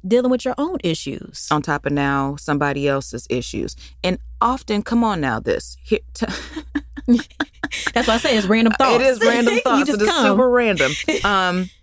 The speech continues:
Speaker 2: how, how do we get to a point where now the Black woman, like, I've been in relationships where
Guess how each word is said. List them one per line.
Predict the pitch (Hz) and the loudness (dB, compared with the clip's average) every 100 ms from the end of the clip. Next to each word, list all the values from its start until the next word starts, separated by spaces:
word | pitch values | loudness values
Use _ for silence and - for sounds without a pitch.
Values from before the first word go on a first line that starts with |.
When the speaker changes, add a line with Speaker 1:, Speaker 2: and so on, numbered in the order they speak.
| - - - - | -20 -20 -14 -6
Speaker 2:
how, | 185 226 233 - | -2 0 0 0
how | 220 240 | -2 0
do | 233 | 0
we | 233 | 0
get | 208 214 | 0 0
to | 226 | 0
a | 196 | 0
point | - 208 180 | 0 -2 0
where | 185 180 170 170 _ _ _ _ - | 0 2 0 -2 _ _ _ _ -4
now | 185 185 180 170 160 - | 0 2 2 2 0 -2
the | 143 | 0
Black | 175 185 165 | 0 0 -2
woman, | 190 175 139 | 0 0 0
like, | 143 147 - | 0 -2 -2
I've | 180 269 156 | -2 -2 -2
been | 175 202 | 0 -2
in | - 147 | -2 -2
relationships | 139 135 147 - 139 151 - | 0 0 -2 -2 -4 -4 -2
where | 147 | 0